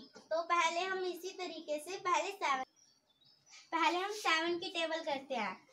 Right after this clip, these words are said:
सेवन वन जा सेवन, सेवन टू जा फ़ोर्टीन, सेवन थ्री जा ट्वेंटी वन, सेवन फ़ोर जा ट्वेंटी एट, सेवन फ़ाइव जा थर्टी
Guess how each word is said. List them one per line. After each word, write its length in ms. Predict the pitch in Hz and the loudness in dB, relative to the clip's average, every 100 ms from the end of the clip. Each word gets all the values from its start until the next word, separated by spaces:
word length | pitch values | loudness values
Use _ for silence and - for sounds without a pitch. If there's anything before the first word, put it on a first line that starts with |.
| - - - | -20 -18 -4
सेवन 440 | 330 311 330 403 392 | 4 6 6 4 2
वन 180 | 370 359 | 0 0
जा 100 | 359 | -2
सेवन, 500 | - 277 262 277 330 453 - | 0 2 2 0 -2 -4 -10
सेवन 480 | - 311 320 359 381 | 2 4 6 2 -4
टू 160 | 381 349 | -4 -4
जा 180 | 349 370 - | -2 -4 -2
फ़ोर्टीन, 680 | 320 285 269 - 294 339 427 - | 2 2 0 -4 -6 -4 -6 -10
सेवन 500 | - 311 330 370 415 | 0 2 2 0 -6
थ्री 220 | 440 349 311 | -6 -6 -4
जा 140 | 349 339 | -6 -4
ट्वेंटी 440 | 320 302 302 330 | -6 -8 -8 -8
वन, 300 | 311 269 294 349 - - - - | -4 -4 -4 -10 -14 -20 -20 -6
सेवन 420 | 311 311 359 403 | 0 0 0 -6
फ़ोर 240 | 381 330 311 | -4 -4 -2
जा 160 | 330 339 | -4 -4
ट्वेंटी 560 | 330 294 277 320 330 311 | -6 -8 -8 -10 -6 -6
एट, 300 | 302 330 - _ | -6 -10 -14 _
सेवन 420 | 330 311 339 381 | 0 0 0 -2
फ़ाइव 280 | 381 330 302 | -2 -2 -4
जा 120 | 320 330 330 | -6 -8 -4
थर्टी 360 | 302 294 320 | -6 -6 -12